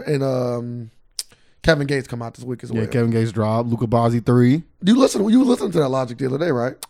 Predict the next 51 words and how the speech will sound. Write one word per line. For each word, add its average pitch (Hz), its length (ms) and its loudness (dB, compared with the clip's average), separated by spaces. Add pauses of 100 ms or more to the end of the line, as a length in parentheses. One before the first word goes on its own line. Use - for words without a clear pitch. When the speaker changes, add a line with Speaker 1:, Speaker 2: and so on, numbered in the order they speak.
Speaker 2:
Uh, 113 180 0
I 113 40 2
listened 117 240 0
to 107 60 -2
one 101 160 -4
track. 101 300 -6
Speaker 1:
How 151 100 2
was 170 220 0
it? 107 140 -10
Speaker 2:
It 104 80 -10
was 104 160 -10
flame. 101 400 -6 (600)
That 113 120 -6
boy 107 140 -2
spitting. 92 440 -8
Speaker 1:
I 170 80 -6
never 180 240 -6
really 165 220 4
been 151 140 2
a 143 40 0
Logic 135 400 -2
fan. 120 160 -4
Speaker 2:
I 135 60 6
don't 143 180 6
like 120 160 2
Logic. 104 380 -4 (200)
Logic 120 440 2
is 113 120 -2
like 110 560 0 (300)
Speaker 1:
A 127 80 -2
watered 131 280 2
Speaker 2:
ho-, 139 40 -4
Speaker 1:
down 139 160 2
Speaker 2:
how 127 80 6
Speaker 1:
J. 123 80 6
Speaker 2:
I, 131 60 8
Speaker 1:
Cole's? 151 520 2
Speaker 2:
nah, 101 580 -2
I 110 140 -10
was 117 140 -2
gonna 107 140 -6
compare 107 320 -6
him 104 120 -6
more 104 560 -6 (540)
to 123 100 -2
Wale 110 360 0
and 107 340 -4
Lupe 107 320 -2
Fiasco 107 420 -6
for 95 120 -12
me. 101 340 -6